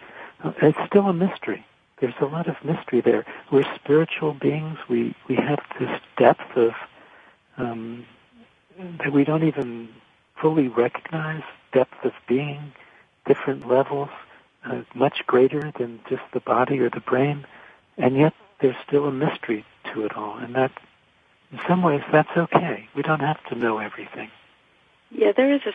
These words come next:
Speaker 2: certain kind of peace we get from just sort of surrendering to the mystery. It's not,
Speaker 1: Yeah.
Speaker 2: you don't have to explain it or just, just be a part of it.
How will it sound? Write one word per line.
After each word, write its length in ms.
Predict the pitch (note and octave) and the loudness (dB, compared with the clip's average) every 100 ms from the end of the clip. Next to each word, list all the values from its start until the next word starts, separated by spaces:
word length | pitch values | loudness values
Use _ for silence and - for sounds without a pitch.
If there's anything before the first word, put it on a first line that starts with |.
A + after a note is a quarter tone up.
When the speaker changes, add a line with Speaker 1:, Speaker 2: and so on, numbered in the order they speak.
| - | 0
Speaker 2:
certain 220 | A3 G3+ | 0 0
kind 240 | - G3 | -4 0
of 120 | F3+ - | 0 0
peace 240 | - G3 - | 0 0 0
we 100 | E3 | 0
get 260 | D3 D3 C#3+ - | 4 2 2 -2
from 140 | D3 | -8
just 140 | D3 - | -6 -2
sort 120 | D#3+ D3+ | 0 0
of 60 | - | 0
surrendering 520 | C#3+ C#3+ D3 D3 C3+ | 2 2 2 -2 -6
to 100 | C#3 | -6
the 80 | C#3 | -6
mystery. 500 | C3+ C3+ - C#3+ C#3 | -4 -6 -6 -4 -4
It's 220 | C#3 - | -4 -4
not, 220 | D3 C#3+ C#3 | 0 0 0
Speaker 1:
Yeah. 180 | C#3+ | -2
Speaker 2:
you 60 | C3+ | -2
don't 120 | C#3+ | -2
have 160 | D3 D3+ | -4 -4
to 80 | - | -4
explain 500 | - - - C#3+ C#3 | -6 -4 2 2 4
it 180 | C#3+ D3+ | 0 -2
or 120 | C#3+ | -10
just, 220 | C3 - - - - _ _ _ | -6 -6 -8 -16 -20 _ _ _
just 180 | C#3+ - | -10 -2
be 120 | D#3 | -2
a 40 | E3 | 0
part 260 | D3+ F3 | 2 2
of 80 | F3+ | 0
it. 120 | - | -6